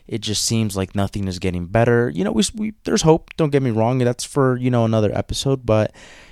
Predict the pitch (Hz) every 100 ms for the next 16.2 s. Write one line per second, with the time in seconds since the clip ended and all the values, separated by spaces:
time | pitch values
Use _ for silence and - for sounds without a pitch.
0 | - 143 147 147 165 - 151 165 - 170
1 | 170 113 113 117 120 117 120 117 - 135
2 | 131 135 - 110 110 - 110 110 107 107
3 | - 110 104 107 110 113 117 - - -
4 | _ - 113 110 107 104 98 - _ _
5 | _ _ - 110 101 113 120 117 - 104
6 | 98 92 98 92 92 107 113 110 98 -
7 | - 117 117 113 101 98 95 92 104 110
8 | - 110 107 110 107 101 - - - -
9 | 110 110 110 113 107 - 110 101 101 98
10 | - 92 95 - - 98 95 92 92 92
11 | 87 82 85 95 82 - - - - 95
12 | 92 92 90 - - - - - - -
13 | 98 87 87 85 - 107 92 - 110 101
14 | 95 98 95 95 92 78 92 - 113 -
15 | 104 98 101 98 101 98 - 101 101 98
16 | 127 156